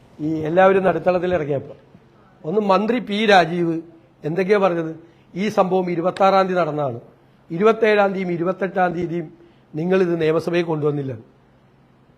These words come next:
ഇരുപത്തേഴ് ഇരുപത്തെട്ട് ശനിയും ഞായറും ആയിരുന്നു, അസംബ്ലി ഉണ്ടായില്ല. ഏ, പറയണ, അബദ്ധം പറയണതിന് ഒരു പരിധി വേണ്ടേ? ഞങ്ങൾക്കാണെങ്കിൽ മൈക്കില്ലല്ലോ, ഞങ്ങൾ നടുത്തളത്തിൽ ഇറങ്ങിയിരിക്കുക, അല്ലെങ്കിൽ ഞാൻ അപ്പം തന്നെ മറുപടി കൊടുത്തേനെ.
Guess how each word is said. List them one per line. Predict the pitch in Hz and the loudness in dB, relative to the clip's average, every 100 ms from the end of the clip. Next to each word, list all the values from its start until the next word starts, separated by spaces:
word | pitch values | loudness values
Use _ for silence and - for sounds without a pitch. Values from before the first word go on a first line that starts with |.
| _ _ _ | _ _ _
ഇരുപത്തേഴ് | 147 175 185 220 233 | -6 -6 2 4 4
ഇരുപത്തെട്ട് | 220 190 190 190 | 2 2 0 -2
ശനിയും | 190 170 202 | 0 0 2
ഞായറും | 185 175 170 | 2 2 2
ആയിരുന്നു, | 160 147 | 0 -2
അസംബ്ലി | 139 156 170 | -4 -2 0
ഉണ്ടായില്ല. | 185 156 151 131 120 - - _ _ _ _ _ _ _ _ _ _ 196 | 0 0 -2 -4 -10 -18 -20 _ _ _ _ _ _ _ _ _ _ -12
ഏ, | - - | -12 -16
പറയണ, | 160 185 240 | -16 -8 -6
അബദ്ധം | 240 180 214 190 247 | -4 0 2 4 4
പറയണതിന് | 220 202 202 190 | 2 2 2 2
ഒരു | 180 180 | 0 -4
പരിധി | 156 147 175 | -6 -4 -2
വേണ്ടേ? | 151 120 107 - _ _ - | -4 -6 -16 -20 _ _ -4
ഞങ്ങൾക്കാണെങ്കിൽ | 165 226 240 233 | 2 6 8 8
മൈക്കില്ലല്ലോ, | 220 208 214 233 208 175 | 6 4 0 0 0 0
ഞങ്ങൾ | 175 185 | 0 0
നടുത്തളത്തിൽ | 190 175 196 190 202 | -2 -2 -4 -4 -4
ഇറങ്ങിയിരിക്കുക, | 202 185 180 185 | -4 -6 -8 -10
അല്ലെങ്കിൽ | 123 - - 185 214 | -18 -20 -8 0 4
ഞാൻ | 220 | 6
അപ്പം | 220 208 233 | 4 2 0
തന്നെ | 240 | 0
മറുപടി | 226 214 214 | 2 2 2
കൊടുത്തേനെ. | 208 190 175 139 - | 0 -2 -10 -14 -20